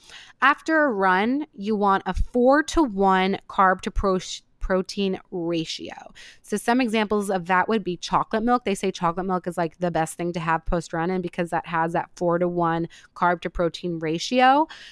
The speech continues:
Some other things you can have is, you know, a fruit smoothie, a rice cake with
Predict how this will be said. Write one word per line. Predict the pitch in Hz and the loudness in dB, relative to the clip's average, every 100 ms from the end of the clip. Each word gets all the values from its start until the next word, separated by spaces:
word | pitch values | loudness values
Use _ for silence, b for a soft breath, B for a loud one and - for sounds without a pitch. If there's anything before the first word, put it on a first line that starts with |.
| B | B
Some | - 196 | -10 -2
other | 240 254 | 2 2
things | 240 240 220 | 2 0 0
you | 233 | -2
can | 226 | -4
have | 220 214 208 208 | 0 0 0 -2
is, | 170 165 170 165 - _ _ | -2 0 -2 -4 -16 _ _
you | 180 175 | -6 -4
know, | 165 | -4
a | |
fruit | - 294 302 | -6 2 2
smoothie, | - - 277 269 262 262 247 | 2 0 2 2 2 2 0
a | 180 | -2
rice | 190 226 226 | 0 0 0
cake | - 233 208 | -2 -4 -2
with | 180 | -4